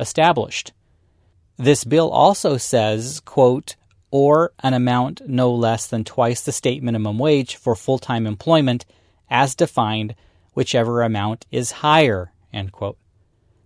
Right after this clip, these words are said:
So the California state minimum wage is ten dollars and fifty cents for employers with twenty-six or more employees and ten dollars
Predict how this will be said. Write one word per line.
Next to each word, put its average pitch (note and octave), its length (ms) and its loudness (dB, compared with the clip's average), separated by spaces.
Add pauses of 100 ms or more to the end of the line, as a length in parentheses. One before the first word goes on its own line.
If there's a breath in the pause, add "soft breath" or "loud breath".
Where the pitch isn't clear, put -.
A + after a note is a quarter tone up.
(360)
So C3 140 -2
the B2+ 80 -2
California D#3+ 500 2
state D3 240 -2
minimum B2 300 -2
wage A#2 260 -2
is G#2 80 -8
ten - 160 -4
dollars A2 300 0
and G2 100 -10
fifty A2+ 140 -8
cents - 580 -2 (160)
for G#2+ 500 0 (120)
employers A2 800 -4
with A#2+ 260 -10
twenty-six - 640 -4
or A#2 140 -6
more G#2 220 -4
employees G#2 560 -6
and A#2+ 200 -8
ten - 240 -4
dollars A#2+ 460 -2